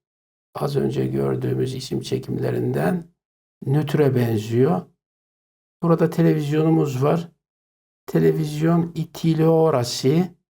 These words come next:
Tileorasi de ita bitimli bir isim olduğu için onun başına i getirdik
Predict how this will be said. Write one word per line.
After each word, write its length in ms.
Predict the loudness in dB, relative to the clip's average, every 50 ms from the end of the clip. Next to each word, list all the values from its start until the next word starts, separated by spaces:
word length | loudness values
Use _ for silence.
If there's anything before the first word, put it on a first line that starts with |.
| _ _ _ _ _ _ _ _ _ _ _ _ _ _ _ _ -8
Tileorasi 840 | -4 -2 0 4 4 4 4 4 4 2 0 0 -2 -2 -2 0
de 160 | 2 2 0
ita 380 | 0 -2 -6 -4 -2 -2 -2 0
bitimli 640 | -2 -2 -2 0 0 0 0 0 -2 -2 -4 -10 _ _ _ _ _ _ _ _ _ _ _
bir 100 | -4 -4
isim 360 | -4 -4 -6 -4 -2 0 2 2
olduğu 320 | 4 2 2 2 2 0
için 560 | 0 0 -2 0 2 2 2 2 0 -4 _ -8 -4
onun 320 | -2 0 0 0 0 0
başına 440 | -2 -4 -4 -2 -2 -2 0 -2 -2 -4 -6
i 220 | -6 -4 -4 -2
getirdik 720 | -2 -2 -2 -2 -2 -2 -2 0 0 0 -2 -2 -4 -10